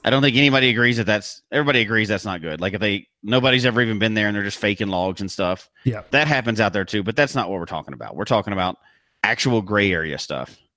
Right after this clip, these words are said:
Speaker 2: Right, right. Yep. So let's get into it. So first one, <clears throat> uh, since we talked about webcams,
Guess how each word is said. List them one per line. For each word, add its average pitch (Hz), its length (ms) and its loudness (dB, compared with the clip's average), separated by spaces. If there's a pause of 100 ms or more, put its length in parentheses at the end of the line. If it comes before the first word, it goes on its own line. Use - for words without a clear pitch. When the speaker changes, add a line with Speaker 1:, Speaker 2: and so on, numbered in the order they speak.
(100)
Speaker 2:
Right, 92 240 -10 (360)
right. 95 200 -10 (320)
Yep. 156 340 -6 (560)
So - 180 0
let's 190 160 0
get 185 120 0
into 151 300 0
it. 117 100 -10
So 156 140 -2
first 240 320 0
one, 131 260 -2 (140)
<clears throat> 185 480 0 (960)
uh, 147 280 0
since - 240 -2
we 139 100 0
talked 143 260 2
about 123 160 0
webcams, 139 760 -2